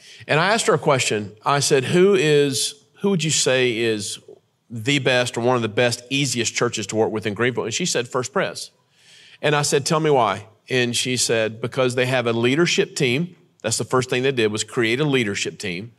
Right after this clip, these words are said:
Because the last thing we wanna do is just get stirred up and just sprint into something. Let's go really slow and develop a nice plan and just stick to that plan. So coming off a, a,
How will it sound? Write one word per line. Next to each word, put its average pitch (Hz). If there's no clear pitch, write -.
Because 135
the 139
last 170
thing 156
we 143
wanna 131
do 120
is 113
just 113
get 110
stirred 208
up 160
and 135
just 147
sprint -
into 151
something. 120
Let's 180
go 269
really 165
slow 123
and 107
develop 113
a 107
nice 113
plan 160
and 120
just 113
stick 156
to 127
that 101
plan. 104
So 135
coming 185
off 135
a, 113
a, 113